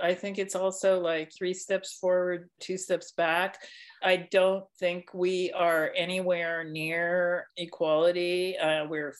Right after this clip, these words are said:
far away from it in the film industry. And even more than that, just this, this idea of the kind of female characters that you're going to see on screen. I think there has been a little shift, but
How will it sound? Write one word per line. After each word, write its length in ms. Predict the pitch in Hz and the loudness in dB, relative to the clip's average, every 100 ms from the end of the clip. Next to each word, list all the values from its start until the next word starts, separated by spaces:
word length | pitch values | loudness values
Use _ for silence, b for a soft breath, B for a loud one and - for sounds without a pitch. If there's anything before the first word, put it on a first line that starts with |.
| - | -2
far 300 | 139 156 160 | 0 2 0
away 260 | 147 151 | 0 -2
from 240 | - 180 175 | -4 -8 -4
it 260 | 185 185 - | -4 -6 -6
in 180 | 160 160 | -8 -8
the 80 | |
film 300 | 160 160 160 | -10 -10 -10
industry. 840 | 160 165 170 - 185 170 170 165 147 175 | -8 -8 -8 -6 -4 -2 0 0 -2 -2
And 320 | 151 147 147 | -4 -4 -6
even 340 | 175 170 165 156 | -6 -6 -8 -6
more 180 | 160 | -4
than 200 | 160 151 | -4 -6
that, 320 | 151 147 143 - | -4 -4 -4 -8
just 260 | 160 - | -10 -8
this, 260 | 160 147 - B B _ | -6 -6 -10 B B _
this 200 | 165 - | -6 -4
idea 800 | 165 165 156 170 165 165 160 160 B B _ _ | -2 -4 -4 -2 0 2 2 0 B B _ _
of 480 | 170 165 156 151 151 - _ | 2 6 6 4 -2 -14 _
the 80 | 170 | -12
kind 380 | - 180 180 175 | -6 0 0 0
of 100 | 175 | -2
female 380 | 175 165 160 | -6 -2 -2
characters 640 | 156 - 156 151 156 156 156 | -2 0 0 0 -4 -4 -4
that 160 | 143 | -6
you're 120 | 160 | -8
going 360 | 151 139 139 160 | -8 -4 -4 -4
to 100 | 185 | -8
see 400 | - 151 147 147 | -8 -6 -4 -4
on 220 | 139 147 | -4 -4
screen. 640 | 151 - 151 156 151 147 151 b b b - | -6 -6 -4 -2 -2 -4 -8 b b b -6
I 120 | 165 | -6
think 220 | 165 175 - | -4 -4 -2
there 160 | 151 | -2
has 260 | 151 156 156 | 0 0 0
been 200 | 170 156 | 0 0
a 80 | 147 | 2
little 320 | 156 175 208 | 2 2 2
shift, 440 | - 214 208 - b b b _ _ | 4 4 4 0 b b b _ _
but 440 | 180 175 170 165 | 6 8 8 6